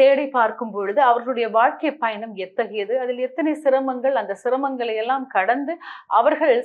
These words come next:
சமுதாயத்திற்கு சொன்ன செய்தி என்ன அப்படின்ற ரீதியில தான் பல விடயங்களை தேடிட்டு இருக்கோம். இன்னைக்கு பாத்தீங்கன்னா, சிரிப்பு அப்படின்றது வந்து ஒரு பெரிய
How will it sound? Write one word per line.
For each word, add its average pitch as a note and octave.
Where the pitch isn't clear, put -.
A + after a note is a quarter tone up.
சமுதாயத்திற்கு C4
சொன்ன G#3+
செய்தி B3+
என்ன E3
அப்படின்ற F3
ரீதியில F#3+
தான் F3+
பல D#4+
விடயங்களை F3
தேடிட்டு D3
இருக்கோம். -
இன்னைக்கு D#4
பாத்தீங்கன்னா, A3
சிரிப்பு G#4
அப்படின்றது G3
வந்து A3+
ஒரு F#3+
பெரிய C#4+